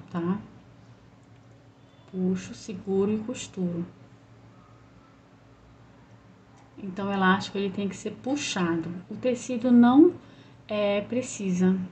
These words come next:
Puxo, seguro. Um centímetro. E aí, costuro. Esse procedimento você vai fazer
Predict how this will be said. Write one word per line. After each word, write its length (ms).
Puxo, 380
seguro. 580
Um 160
centímetro. 800
E 140
aí, 240
costuro. 600
Esse 240
procedimento 800
você 260
vai 120
fazer 500